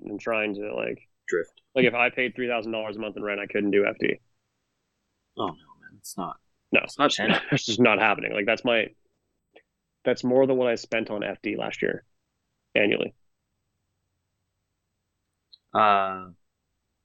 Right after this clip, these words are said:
Speaker 2: if you don't mind me asking, how much
Speaker 1: Hmm.
Speaker 2: did you spend on F D?
Speaker 1: So,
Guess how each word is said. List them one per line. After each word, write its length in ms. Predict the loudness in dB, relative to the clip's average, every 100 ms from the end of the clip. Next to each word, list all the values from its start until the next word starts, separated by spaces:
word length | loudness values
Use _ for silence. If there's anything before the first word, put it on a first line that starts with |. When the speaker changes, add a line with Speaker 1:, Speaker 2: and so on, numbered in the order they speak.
| _ _ _ _ _ _ 4
Speaker 2:
if 180 | 4
you 80 | 6
don't 160 | 6 8
mind 160 | 6
me 80 | 4
asking, 280 | 2 2 0
how 120 | 0
much 300 | 0 -2 -6 -4
Speaker 1:
Hmm. 60 | 0
Speaker 2:
did 160 | 0 0
you 80 | -2
spend 380 | -2 -6 -8 -20 _ _ _ _ _ -16
on 100 | -14
F 80 | -12 -6
D? 280 | -6 -6 -8
Speaker 1:
So, 480 | 4 8 10 8 4